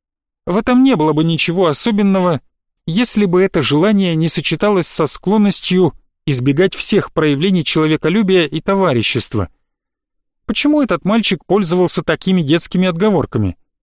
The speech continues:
Если бы он был прав относительно своей внешности, осторожность и тревога, с которыми он относился к жизни, были бы оправданы,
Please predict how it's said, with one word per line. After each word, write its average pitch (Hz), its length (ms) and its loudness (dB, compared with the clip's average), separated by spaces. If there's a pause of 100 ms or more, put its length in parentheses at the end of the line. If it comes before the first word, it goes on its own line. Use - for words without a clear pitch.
Если 208 340 0
бы 180 120 2
он 156 140 2
был 151 160 2
прав 180 280 -2
относительно 160 640 -2
своей 160 340 0
внешности, 147 720 -2 (320)
осторожность 156 800 0
и 156 40 0
тревога, 147 440 0
с - 80 -2
которыми 160 400 0
он 165 180 0
относился 156 600 0
к 110 60 -6
жизни, 196 420 2 (320)
были 156 220 0
бы 170 140 0
оправданы, 117 760 0